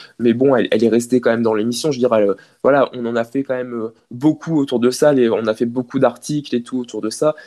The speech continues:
elle est quand même revenue dans l'émission, et cetera. Voilà, enfin, le, le temps que la, la pression redescende, euh, elle a préféré quitter le plateau. Bon, je trouve pas ça non plus, euh, dramatique.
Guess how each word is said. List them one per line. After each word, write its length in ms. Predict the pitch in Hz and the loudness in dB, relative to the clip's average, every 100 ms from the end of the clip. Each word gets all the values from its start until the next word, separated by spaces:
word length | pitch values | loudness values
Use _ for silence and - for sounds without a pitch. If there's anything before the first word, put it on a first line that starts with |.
| - | -4
elle 140 | 110 | 0
est 40 | 117 | 2
quand 100 | 123 | 2
même 140 | 120 | 2
revenue 300 | 120 117 131 | 2 0 -2
dans 140 | 123 113 | -2 0
l'émission, 540 | 107 110 - 143 139 | -2 -6 -6 -2 -2
et 80 | 120 | -2
cetera. 340 | 120 135 135 | -2 0 2
Voilà, 160 | 135 131 | 2 2
enfin, 120 | 120 | 2
le, 160 | 110 113 - - | -2 -4 -8 0
le 160 | 135 | 2
temps 180 | 135 170 | 4 0
que 120 | - | 2
la, 160 | 123 110 | 2 2
la 100 | 110 | -2
pression 380 | - 123 - 131 | -2 -4 -2 -2
redescende, 500 | 110 104 - 139 143 | -2 -2 -2 -2 0
euh, 100 | 110 - _ | -2 -4 _
elle 100 | 101 | -2
a 60 | 104 | -2
préféré 380 | - - 120 120 | -2 -2 0 -2
quitter 220 | - 113 | -4 -6
le 60 | |
plateau. 380 | 107 101 101 139 | 0 -2 2 0
Bon, 280 | 120 113 104 | 0 -4 -8
je 80 | - | -8
trouve 160 | - | -10
pas 140 | - 107 | -2 -2
ça 200 | - 123 | 2 0
non 140 | 113 | 0
plus, 300 | 117 139 135 | -4 0 0
euh, 80 | 104 | 2
dramatique. 540 | 101 113 120 - - | 0 -2 -4 -6 -14